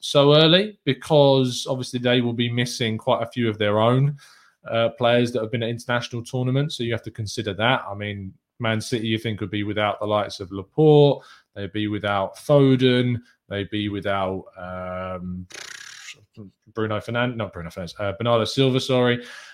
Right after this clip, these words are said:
Um, they'd be without maybe De Bruyne, who's suffered an injury. So maybe we get lucky. Chelsea will be without the likes of Havertz and Timo Werner, but it depends on when they would come back.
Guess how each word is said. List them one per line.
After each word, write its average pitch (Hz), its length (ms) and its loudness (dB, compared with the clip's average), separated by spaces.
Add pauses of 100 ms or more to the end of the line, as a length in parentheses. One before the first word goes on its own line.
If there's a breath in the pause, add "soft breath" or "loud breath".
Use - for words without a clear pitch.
(140)
Um, 113 400 -2
they'd 101 120 -6
be 110 120 -2
without 104 260 -2
maybe 104 300 -4
De 110 120 -6
Bruyne, 143 360 8
who's 117 340 2
suffered 110 460 -4 (240)
an 104 80 -8
injury. 131 680 0 (280 loud breath)
So 113 260 -2
maybe 123 480 2
we 113 140 -2
get 104 180 -4
lucky. 139 360 2
Chelsea 127 440 0
will 107 60 -4
be 110 60 -2
without 110 260 0
the 113 60 -6
likes 110 200 -2
of 101 80 -10
Havertz 135 580 4
and 101 80 -8
Timo 104 360 -8
Werner, 120 460 2
but 113 100 -2
it - 60 -4
depends 147 260 0
on 131 80 0
when 123 140 0
they 117 140 2
would 107 140 -6
come 113 200 -4
back. 104 300 0